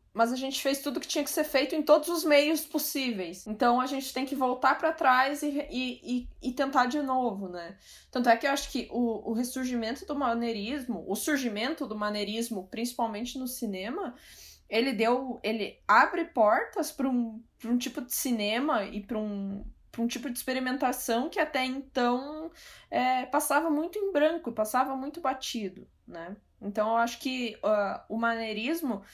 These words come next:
apesar de muitas vezes ele ser mal visto, entre aspas, é,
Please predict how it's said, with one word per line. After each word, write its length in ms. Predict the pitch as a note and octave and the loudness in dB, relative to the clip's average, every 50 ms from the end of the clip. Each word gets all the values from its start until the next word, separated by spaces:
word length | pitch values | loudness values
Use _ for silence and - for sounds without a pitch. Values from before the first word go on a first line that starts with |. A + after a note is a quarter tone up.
| - - - _ - | -20 -20 -20 _ -2
apesar 440 | - - - A#3+ A3+ A3 A3+ A3+ A#3+ | -2 0 2 2 2 6 6 6 6
de 120 | A#3+ A3+ | 4 2
muitas 320 | A#3+ C4+ E4 G#4+ G#4 D#4+ D4+ | 0 0 0 0 0 0 0
vezes 160 | C4+ C#4 D4 | 0 0 2
ele 160 | C4 B3+ B3+ | 2 2 0
ser 480 | C4 - - A#3+ A#3 G#3+ F#3+ G3 - - _ _ _ _ | 0 0 2 2 2 2 0 -4 -8 -12 _ _ _ _
mal 320 | F#3 D#3+ D#3 D#3+ E3 D#3 | -12 -8 -6 -6 -6 -6
visto, 640 | D#3 D#3+ F#3 A3 C4+ D4+ - - - - G3+ F#3 F3+ | -8 -6 -4 -2 -2 -2 -2 -4 -8 -4 -4 -4 -4
entre 320 | F3+ G3 G3 - F3+ F3+ | -4 -8 -8 -4 0 2
aspas, 840 | F#3 G3+ A3+ D#4 F#4 F4 - - - - G3 F3+ F#3+ - - - _ _ _ _ _ _ _ _ - | 4 6 6 4 4 0 -4 -10 -8 -6 -6 -6 -6 -6 -12 -18 _ _ _ _ _ _ _ _ -6
é, 360 | - F3+ F3 E3+ E3 E3 E3 | -4 -2 -2 -2 -2 -6 -8